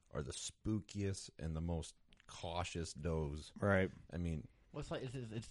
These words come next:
Speaker 3: their kids, you know?
Speaker 1: Oh, yeah, I mean, this was during the rut. I mean, I had, like,
Speaker 3: Oh,
Speaker 1: thirty
Speaker 3: yeah.
Speaker 1: deer in a food plot, and then everything was great. All of a sudden, one just, just all of a sudden noticed me.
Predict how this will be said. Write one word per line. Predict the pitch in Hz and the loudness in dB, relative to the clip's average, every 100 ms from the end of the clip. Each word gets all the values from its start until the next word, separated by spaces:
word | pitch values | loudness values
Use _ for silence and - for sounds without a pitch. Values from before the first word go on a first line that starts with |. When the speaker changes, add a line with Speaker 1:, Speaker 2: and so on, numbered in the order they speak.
| - | 2
Speaker 3:
their | 123 | 4
kids, | 117 - 180 113 98 | 6 8 8 8 8
you | 98 | 8
know? | 95 117 123 | 8 8 8
Speaker 1:
Oh, | 143 | 4
yeah, | 151 170 104 | 4 6 6
I | 73 | 4
mean, | 87 87 - - - | 4 0 -6 -2 2
this | - | 4
was | 285 | 4
during | 143 107 | 4 4
the | 78 | 4
rut. | 95 196 - - - - - | 0 -2 -2 -10 -20 -16 -4
I | |
mean, | 90 - | -2 0
I | 220 | -2
had, | - | 6
like, | 110 | 10
Speaker 3:
Oh, | 139 135 | 12 12
Speaker 1:
thirty | 139 143 135 | 10 10 8
Speaker 3:
yeah. | |
Speaker 1:
deer | 131 120 120 | 8 8 8
in | |
a | 78 | 4
food | - 107 95 | 2 2 2
plot, | - 73 67 - - - - | 2 0 -2 -8 -18 -12 0
and | 104 | 2
then | 104 92 - - | 4 0 -6 -2
everything | 107 127 120 113 | 4 6 6 4
was | 95 | 2
great. | 104 107 117 | 4 4 4
All | - | 4
of | 101 | 4
a | 98 | 4
sudden, | 104 90 | 4 4
one | 87 98 | 4 4
just, | 92 87 - - - - - - - - - - - | 2 -2 -4 -16 -14 -12 -12 -14 -20 -12 -10 -10 -10
just | - - - - | -6 -6 -6 -2
all | |
of | 87 | 0
a | 87 | 4
sudden | 92 90 | 4 6
noticed | 82 69 - | 6 4 -4
me. | - | -8